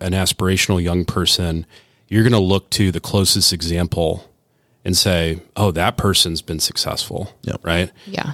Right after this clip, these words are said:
Speaker 1: And in a lot of neighborhoods, maybe it's, you know, in the neighborhood I grew up in, the, the richest guy in the neighborhood was like, he owned his own plumbing business.
Speaker 2: Mm-hmm.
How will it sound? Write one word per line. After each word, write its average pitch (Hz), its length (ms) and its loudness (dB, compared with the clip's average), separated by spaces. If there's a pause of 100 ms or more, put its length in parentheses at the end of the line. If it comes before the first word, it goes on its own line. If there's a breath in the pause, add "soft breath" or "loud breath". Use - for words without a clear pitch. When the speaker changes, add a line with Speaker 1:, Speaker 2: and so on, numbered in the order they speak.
(100)
Speaker 1:
And 95 240 2
in 104 140 2
a 104 60 4
lot 104 160 4
of 95 60 2
neighborhoods, 95 540 2
maybe 90 320 2
it's, - 360 2
you 104 120 0
know, 87 140 2
in 87 80 0
the 87 60 2
neighborhood 87 280 2
I 90 100 2
grew 87 180 2
up 87 140 0
in, 87 200 2
the, 82 140 2
the 85 180 -4
richest - 320 0
guy 87 240 2
in 87 80 2
the 85 80 0
neighborhood 82 400 0
was 80 180 2
like, 80 200 -2
he - 120 2
owned 90 140 6
his 82 100 2
own 80 160 0
plumbing 76 340 -2
business. - 520 -2 (160)
Speaker 2:
Mm-hmm. 92 220 -8